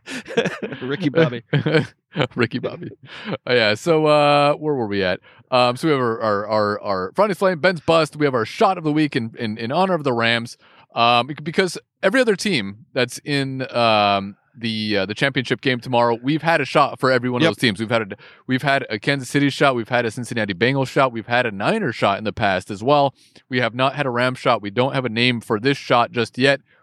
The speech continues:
Speaker 2: We will come up with one before the end of, uh, or by the time we get to that, uh, segment of the show. And we also have our beverage of the week, Ben. It is Ethan's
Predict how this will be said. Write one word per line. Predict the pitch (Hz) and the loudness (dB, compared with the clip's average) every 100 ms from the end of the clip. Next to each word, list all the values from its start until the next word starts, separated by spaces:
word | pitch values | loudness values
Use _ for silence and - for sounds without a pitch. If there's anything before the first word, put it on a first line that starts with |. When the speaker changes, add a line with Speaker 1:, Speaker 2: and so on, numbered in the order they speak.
| _ | _
Speaker 2:
We | 127 | -6
will | 123 131 135 | -2 0 0
come | 135 143 | 0 0
up | 135 | 0
with | 139 127 | 0 -2
one | 123 117 110 - - _ | 0 0 0 -8 -20 _
before | 123 151 151 | -6 0 2
the | 127 | 2
end | 117 | 2
of, | 110 92 | 0 -2
uh, | 113 101 101 | 2 4 4
or | 120 | 0
by | 101 107 110 | -6 -4 -2
the | 104 | 0
time | 135 | -2
we | 117 | 0
get | 110 143 | -2 -2
to | 131 | -2
that, | 98 95 - - - _ - | 0 0 -2 -12 -20 _ 2
uh, | 98 98 | 2 2
segment | - 123 123 | 0 -2 -2
of | 117 | -2
the | 104 | -4
show. | - 170 220 220 - - _ | 0 2 2 0 -10 -20 _
And | 135 143 | 0 2
we | |
also | 156 165 190 | 2 2 0
have | 202 | 0
our | 202 | -4
beverage | 131 - 220 226 196 113 104 | -4 0 0 2 2 2 0
of | 110 | 0
the | 104 | 0
week, | 104 98 - | -2 -4 0
Ben. | 113 107 | 0 0
It | 117 | -2
is | 117 - - | -4 -6 -8
Ethan's | 220 208 220 208 | -8 -6 -8 -8